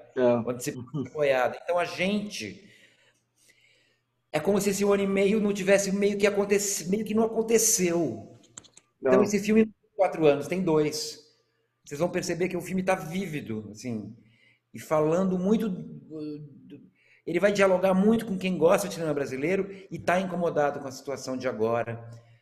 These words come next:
Speaker 2: da caretice, eh, ultracapitalista, eh, neomiliciano pentecostal.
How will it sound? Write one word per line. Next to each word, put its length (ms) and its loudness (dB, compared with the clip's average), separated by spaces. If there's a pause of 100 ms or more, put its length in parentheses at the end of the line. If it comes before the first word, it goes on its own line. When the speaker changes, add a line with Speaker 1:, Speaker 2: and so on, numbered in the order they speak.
(100)
Speaker 2:
da 80 -12
caretice, 1160 -6 (720)
eh, 180 -10
ultracapitalista, 1000 -2 (400)
eh, 500 -2
neomiliciano 1600 -2
pentecostal. 880 -6